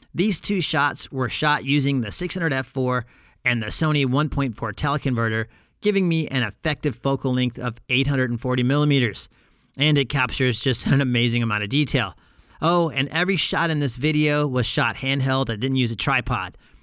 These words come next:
Just simply stunning that you can handhold this six hundred millimeter lens. And down below, we have this awesome tricolor heron who seems to be reflecting on the future.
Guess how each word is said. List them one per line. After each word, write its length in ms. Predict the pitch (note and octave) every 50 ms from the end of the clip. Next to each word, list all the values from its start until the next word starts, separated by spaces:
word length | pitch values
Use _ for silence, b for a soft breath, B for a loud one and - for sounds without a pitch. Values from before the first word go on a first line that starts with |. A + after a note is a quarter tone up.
| b b
Just 340 | - D#3 C3+ - - - -
simply 360 | - D#3 D3 A#2+ C#3+ C#3+ C3
stunning 560 | B2 - - - - E3 D#3+ D#3 D#3 D3+ C#3
that 60 | B2+
you 120 | A2+ B2+ A#2+
can 160 | - B2 A2+
handhold 540 | G#2+ - C#3 C#3 C#3+ C3+ C3+ C3 B2+ A#2+ A2+
this 160 | A2+ G#2+ -
six 300 | - - - D3 - -
hundred 180 | D3+ C3 B2 A#2+
millimeter 400 | B2 B2 B2 B2 A#2 A2+ A2+ G#2+
lens. 480 | A#2 A#2+ A2+ G#2+ F#2 F2+ - - - b b b b b b b b b b b b -
And 120 | A#2+ A2+
down 220 | F#3+ F#3 F#3+ G3
below, 480 | E3+ D3+ C#3 D3+ F3 G3 E3 A#2+ A2+ A2+ b b b b b b
we 120 | D3 D#3+
have 280 | D#3 E3 D#3+ D3+ C3 B2
this 200 | C3+ C3+ A#2+ - - -
awesome 460 | D#3 D#3+ E3+ - - E3 C#3 B2 - - -
tricolor 540 | - - F#3+ G3+ G3+ - E3+ D3 B2 G#2 E2+
heron 360 | A2 A2 G#2 G#2 G#2 G#2 - - _ _ _ -
who 60 | G3
seems 240 | - - B3+ C4 A#3
to 80 | - G#3
be 120 | F#3+ E3
reflecting 540 | C3 A2+ - - D#3 D3+ D3+ - D3+ D3 C3+
on 80 | A#2+ A2
the 100 | G2+ G2
future. 460 | - C3+ C#3+ C#3 - C#3+ C#3 C3+